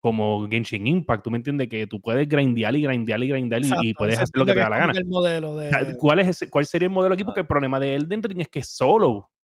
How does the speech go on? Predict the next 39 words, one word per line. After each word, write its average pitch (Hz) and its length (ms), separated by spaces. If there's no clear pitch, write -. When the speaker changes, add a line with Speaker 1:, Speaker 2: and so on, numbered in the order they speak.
Speaker 1:
¿entiendes? 135 360
No 117 80
es - 40
como 156 220
que, 131 340
a 117 120
menos 120 160
que - 80
le 156 60
añadan 151 240
Speaker 3:
No, - 20
Speaker 1:
un 156 60
Speaker 3:
ellos 147 100
van, 143 140
Speaker 1:
multiplayer 135 380
bien 131 200
cabrón. 131 640
Speaker 3:
ellos 135 240
van 147 160
a 170 60
hacer, 160 340
ahí 117 320
se, 151 280
una 147 280
Speaker 1:
Estás 120 580
leyendo, 127 360
Speaker 3:
versión. 101 120
Speaker 1:
papá. 87 300
No, 113 180
o, 120 140
bueno, 110 340
no, 110 200
no 117 140
se 147 100
escucha 139 280
tu 123 80
micrófono 117 460
o 95 40
algo. 90 300